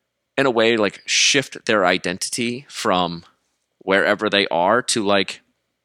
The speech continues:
well, what would it look like if I was leaner?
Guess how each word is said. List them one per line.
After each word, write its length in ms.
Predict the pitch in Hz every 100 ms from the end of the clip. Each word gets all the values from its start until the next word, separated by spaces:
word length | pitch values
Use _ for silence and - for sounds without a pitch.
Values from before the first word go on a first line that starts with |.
| _
well, 120 | - 120
what 140 | 151
would 100 | 165
it 140 | 127
look 180 | 113 -
like 420 | 104 95 92 - - _ _ _
if 140 | 107 -
I 220 | - 87
was 680 | 98 82 104 107 92 - - - _ -
leaner? 520 | 90 87 82 73 -